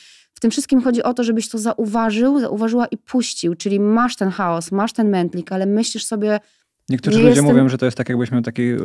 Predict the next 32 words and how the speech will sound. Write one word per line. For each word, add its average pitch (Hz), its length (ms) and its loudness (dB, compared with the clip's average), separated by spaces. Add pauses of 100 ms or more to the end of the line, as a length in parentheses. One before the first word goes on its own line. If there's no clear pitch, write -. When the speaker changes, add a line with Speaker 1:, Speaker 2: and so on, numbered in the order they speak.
(100)
Speaker 2:
scroll 127 360 -4
filmu 110 340 2
i 101 40 -2
po - 140 -10
prostu 107 200 -8
sobie 110 160 -2
scrollujesz 107 420 -2
ten - 120 0
Speaker 1:
Oglądasz 269 460 4
Speaker 2:
film. - 120 0
Speaker 1:
to, 180 100 4
Speaker 2:
Mhm. 175 200 0
Speaker 1:
ale 220 160 0
się 262 80 0
do 254 40 0
tego 262 160 0
nie 269 120 4
przyczepiasz 240 600 -4
i, 220 220 -4
i 214 100 0
zdajesz 254 360 0
sobie 226 200 -4
sprawę 233 400 -4
z - 60 -12
tego, 226 260 -2
że 220 100 -2
to 226 140 -6
jest 226 160 -6
projekcja. 190 460 -4
Właśnie 196 280 -4
to 220 100 -6
wymyśliłam, 190 720 0